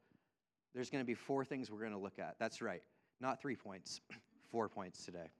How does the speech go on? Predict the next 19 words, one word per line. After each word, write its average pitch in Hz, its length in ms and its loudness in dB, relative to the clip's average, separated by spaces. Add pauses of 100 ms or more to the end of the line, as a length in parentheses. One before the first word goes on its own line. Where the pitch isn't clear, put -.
(1120)
We're 143 160 8
gonna 160 180 6
see 147 220 8
that 135 140 8
it, 131 160 4 (280)
it, 127 220 4
it's 135 200 0
gonna 160 200 4
take 147 380 4 (240)
starting 165 580 8
new 151 140 4
churches, 107 680 2 (960)
seeing 180 540 6
where 160 200 6
there's 123 260 4
hurt, - 480 -2 (1200)
uncovering 165 720 2
their 139 280 2
idols, 98 680 0